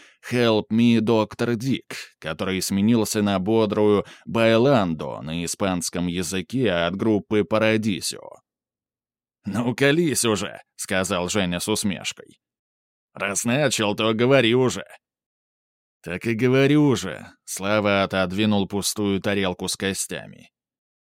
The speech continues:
«Та рыжая медсестра в госпитале, не помнишь? Меня туда отправили, когда ты меня в той яме нашел. Ты же эту Машку видел, она мне капельницу тогда ставила.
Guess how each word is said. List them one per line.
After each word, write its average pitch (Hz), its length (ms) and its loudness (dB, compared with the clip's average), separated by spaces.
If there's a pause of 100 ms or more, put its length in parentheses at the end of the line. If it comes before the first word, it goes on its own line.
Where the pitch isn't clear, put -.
(260)
«Та 107 260 -4
рыжая 117 460 0
медсестра 117 760 0
в 87 80 -8
госпитале, 82 840 -6 (120)
не 87 160 -8
помнишь? 135 680 -2 (460)
Меня 127 340 -2
туда 131 400 4
отправили, 107 760 0
когда 107 420 -2
ты 117 140 -2
меня 117 320 2
в - 60 -12
той 113 180 2
яме 117 360 2
нашел. 95 540 -6 (640)
Ты 127 140 -2
же 123 140 2
эту 143 240 4
Машку 139 400 0
видел, 104 640 -2
она 104 240 -2
мне 123 220 2
капельницу 104 680 0
тогда 95 380 -2
ставила. 85 580 -2